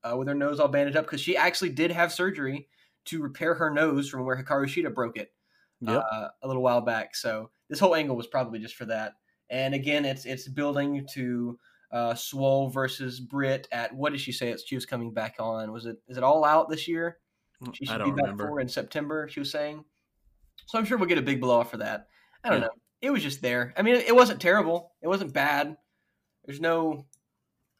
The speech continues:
Speaker 1: there's no reason to hate it, but it was just there. Uh, I forgot it, so obviously.
Speaker 2: I did
Speaker 1: But
Speaker 2: like the idea of there being consequences for your actions.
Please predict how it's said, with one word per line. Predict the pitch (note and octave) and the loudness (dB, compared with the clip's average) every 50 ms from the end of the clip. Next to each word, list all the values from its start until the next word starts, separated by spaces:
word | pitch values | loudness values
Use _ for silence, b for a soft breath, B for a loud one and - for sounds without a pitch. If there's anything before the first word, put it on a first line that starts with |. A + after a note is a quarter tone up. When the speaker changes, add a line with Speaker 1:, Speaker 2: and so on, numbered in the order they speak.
| _ _ _ | _ _ _
Speaker 1:
there's | - G3+ F#3+ | -6 6 6
no | C4 A3 | 8 8
reason | F#3 G#3+ A#3+ G#3 F3+ | 8 4 2 2 2
to | D#3 B2 | 2 4
hate | E3 G#3 A3 E3+ | 4 6 6 6
it, | F3 F3 B2+ | 4 4 2
but | C#3+ D#3 | 0 0
it | E3+ | 0
was | D#3+ D#3+ | 0 -2
just | D#3+ C3+ - | -6 -8 -6
there. | A2+ A#2 A#2 A#2+ - _ _ _ _ _ _ _ - | -6 -6 -6 -8 -10 _ _ _ _ _ _ _ -8
Uh, | A#2+ B2 A#2+ A#2+ A#2+ - | -4 -4 -4 -4 -4 -4
I | - D3 | -4 -4
forgot | - - C3 B2+ B2+ A#2+ | -4 -2 2 2 2 2
it, | A#2 - - | 2 -2 -8
so | - - A2 A2+ A2 - - | -10 -10 -10 -10 -12 -10 -8
obviously. | A#2+ A#2+ A#2 A2+ A#2 - - A2+ A2+ A#2+ _ _ _ _ _ _ _ _ _ _ | -8 -8 -8 -8 -12 -14 -14 -14 -16 -18 _ _ _ _ _ _ _ _ _ _
Speaker 2:
I | - E3 F#3+ | -4 -2 0
did | G#3 C4 C#4 | 0 0 0
Speaker 1:
But | B3+ A3+ | 0 0
Speaker 2:
like | G#3 F#3+ - - | 0 -2 -2 -2
the | E3+ E3 D#3+ | -2 0 0
idea | D#3 D#3+ D3 C3+ C#3+ D3 D3+ D3 | 0 0 -2 -2 -2 0 2 0
of | C3+ A#2+ | 0 2
there | C3+ C#3 C3+ | 0 -2 0
being | C3 C3+ C3 A#2+ | 0 -2 -2 -4
consequences | - - - C3+ C#3 - - B2+ - D3 C#3 B2+ - C3+ B2 | -4 -4 -4 -4 -4 -4 -8 -10 -8 -8 -8 -8 -8 -12 -10
for | - C3+ B2+ | -6 -4 -2
your | A#2+ A#2+ | -2 0
actions. | A#2+ B2 A2 - - - C3+ C3 B2+ B2+ B2+ - | -2 -2 -2 -6 -8 -8 -6 -6 -6 -6 -8 -10